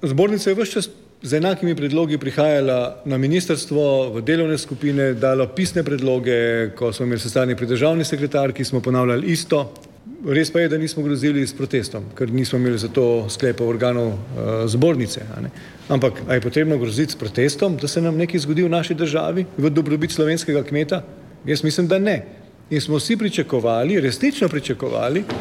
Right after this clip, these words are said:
da bo prišlo na koncu pri sprejemu tega zakona do kompromisnih predlogov, ki, ponavljam, sledijo dobrobiti živali in ohranjajo slovenske kmetije žive. To je bil naš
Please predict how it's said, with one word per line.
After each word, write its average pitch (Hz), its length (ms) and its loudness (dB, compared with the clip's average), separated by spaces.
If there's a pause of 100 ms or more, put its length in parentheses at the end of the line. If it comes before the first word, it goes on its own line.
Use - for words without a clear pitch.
(260)
da 156 120 6
bo 160 120 4
prišlo 214 320 0
na 170 100 0
koncu 190 540 0
pri 180 120 0
sprejemu 160 520 2
tega 127 260 2
zakona 175 720 0
do 165 380 2 (100)
kompromisnih 160 640 0
predlogov, 147 540 2
ki, 202 220 0
ponavljam, 151 680 0
sledijo 156 500 2
dobrobiti 123 720 0
živali 190 520 2 (320)
in 185 180 4
ohranjajo 143 560 2
slovenske 123 460 -4
kmetije 117 400 0
žive. 101 260 -2 (920)
To 220 80 6
je 220 60 6
bil 190 140 2
naš 170 240 -2